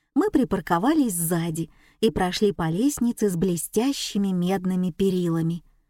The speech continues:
В старомодной кухне хлопотали повара. Пахло тушёным мясом и мясным рулетом. Так, как должно пахнуть время,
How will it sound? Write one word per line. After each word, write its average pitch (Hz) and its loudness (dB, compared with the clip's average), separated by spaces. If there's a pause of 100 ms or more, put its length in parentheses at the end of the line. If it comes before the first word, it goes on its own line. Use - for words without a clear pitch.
(420)
В - -12
старомодной 185 0
кухне 269 0
хлопотали 185 -2
повара. 170 -4 (960)
Пахло 302 2
тушёным 196 0
мясом 214 0
и 202 0
мясным 190 0
рулетом. 180 -2 (1160)
Так, 330 2
как 208 0
должно 208 2
пахнуть 214 0
время, 185 0